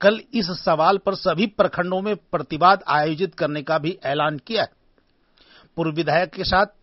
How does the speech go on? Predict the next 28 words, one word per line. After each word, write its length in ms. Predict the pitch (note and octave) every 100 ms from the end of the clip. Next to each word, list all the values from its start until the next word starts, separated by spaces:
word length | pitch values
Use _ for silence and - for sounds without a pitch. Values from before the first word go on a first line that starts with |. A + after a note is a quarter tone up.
| _ B2
माले 280 | C#3 D#3+
के 160 | D#3+ F3
राज्य 300 | D3 D#3+ F3
कमेटी 380 | F#3 F3 F3 G3
सदस्य 560 | F#3+ G3 - - -
राजेश 380 | A#2+ B2+ C3 D#3+
कुमार 280 | - F3+ F3
यादव, 260 | F#3 F#3+ A3 _ _ _
गिरिडीह 400 | G#2 C#3 D#3 F3
विधानसभा 480 | E3+ E3 F3+ F3+ F#3
प्रभारी 420 | - F#3 F3+ G#3
राजेश 380 | C#3 C3 D3 F3+
सिन्हा, 340 | - F#3+ F3+ G#3+ _ _ _ _ -
बेंगाबाद 500 | A#2 D3 F3 G#3 G#3+ G#3
प्रखंड 280 | F3+ - F#3
सचिव 420 | - D#3 F#3+ F#3+ - _ -
शिवनंदन 580 | - C#3+ D3+ F3 F#3+ E3+
यादव, 360 | D#3 D#3+ E3+ - _ _ -
संजय 340 | C#3 D3 E3+
यादव, 360 | D3 C#3+ D#3+ D#3 _ -
साहेब 420 | - D3+ F#3+ D#3+
यादव 320 | D#3 D3 D3+ _ -
समेत 400 | C#3 D3 - _ _ _ -
काफी 300 | E3 F#3+ A#3+
संख्या 340 | F#3 D3 D#3
में 200 | C#3 C#3 - -
माले 260 | C3 C3 C3
कार्यकर्ता 640 | C3+ A#2+ - A#2+ - B2